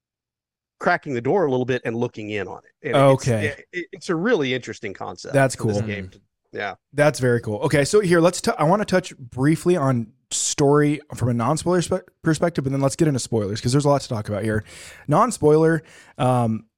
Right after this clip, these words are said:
Speaker 2: I think the setup I gave you is still what kind of is the broad, uh, idea here. You wake up on a planet, don't know what's going on. Things start happening. Um,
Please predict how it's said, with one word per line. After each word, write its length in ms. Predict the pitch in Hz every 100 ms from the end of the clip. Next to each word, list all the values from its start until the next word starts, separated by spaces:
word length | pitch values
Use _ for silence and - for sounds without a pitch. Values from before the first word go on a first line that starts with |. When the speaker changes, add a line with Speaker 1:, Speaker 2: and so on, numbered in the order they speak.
| -
Speaker 2:
I 80 | 135
think 120 | 185
the 80 | 175
setup 280 | - 151 135
I 60 |
gave 220 | 120 123 120
you 140 | 120
is 80 | 113
still 460 | - - 127 123
what 180 | 123 -
kind 200 | - 117
of 120 | 113 113
is 360 | 113 113 110 _
the 140 | 117 110
broad, 760 | - 117 113 110 117 123 131 _ _ _ _
uh, 100 | 127 120
idea 300 | 139 143 135
here. 240 | 143 143
You 600 | 120 123 131 131 127 113 _ _ _ _ -
wake 220 | 131 139
up 160 | 131
on 80 | 135
a 60 | 120
planet, 440 | 123 123 123 123 -
don't 140 | 123
know 80 | 127
what's 120 | 127
going 220 | 123 117 113
on. 260 | 113 113 - - - _ _ _ _ _ _ _ -
Things 280 | 151 156 156
start 220 | 151 139
happening. 760 | 147 165 165 160 156 151 147 143 _
Um, 560 | 131 113 110 107 104